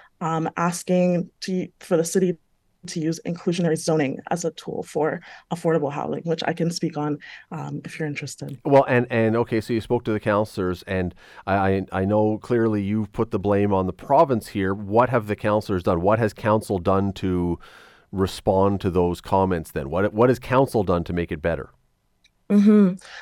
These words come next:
Speaker 1: Uh, so council shares our concerns of a lack of affordable and quality housing. Um,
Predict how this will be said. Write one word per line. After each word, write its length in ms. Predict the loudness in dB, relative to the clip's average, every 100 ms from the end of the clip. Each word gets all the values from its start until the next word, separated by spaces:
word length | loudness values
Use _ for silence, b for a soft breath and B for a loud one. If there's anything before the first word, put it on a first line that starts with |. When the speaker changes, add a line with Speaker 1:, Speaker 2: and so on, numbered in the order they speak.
| B
Speaker 1:
Uh, 220 | 2 2
so 80 | 0
council 440 | 0 2 2 0
shares 340 | 0 2 2 2
our 160 | 0
concerns 720 | -2 -4 -4 -2 -2 -4 -6 -12 -6
of 240 | -4 -4 -2
a 40 |
lack 340 | 0 0 0 -2
of 120 | -6
affordable 680 | -6 -4 -2 0 2 2 0
and 180 | -2 -6
quality 460 | -4 -2 0 -2 -4
housing. 520 | -6 -6 -2 0 0 -4 B B B -2
Um, 400 | 0 0 -2